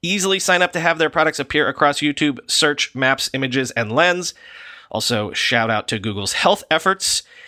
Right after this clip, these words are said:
including a tool that uses A I to help spot skin, hair, and nail conditions based on images from patients. Google says it plans to launch that later this year.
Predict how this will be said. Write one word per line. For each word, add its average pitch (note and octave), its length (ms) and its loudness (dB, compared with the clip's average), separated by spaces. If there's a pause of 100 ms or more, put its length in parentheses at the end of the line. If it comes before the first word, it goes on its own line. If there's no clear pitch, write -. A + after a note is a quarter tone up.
(160)
including G#2 380 -4
a G2 80 -2
tool A2+ 280 -2
that G#2+ 140 0
uses A2 320 -2
A A2 160 2
I A2 200 2
to A2 140 -6
help A2 220 -2
spot - 380 0
skin, D#3 420 2
hair, C#3+ 580 0
and G2+ 160 -2
nail F3+ 220 4
conditions F3 480 0
based B2 300 0
on A2+ 120 0
images A2 440 -2
from G2 240 -4
patients. F#3 420 -2 (480)
Google F#2 220 -8
says G2+ 220 0
it F#2 100 -10
plans G2+ 260 -4
to G#2+ 140 -6
launch G2+ 260 -2
that G2+ 220 0
later G2+ 240 -4
this G2 240 -4
year. C#3 360 0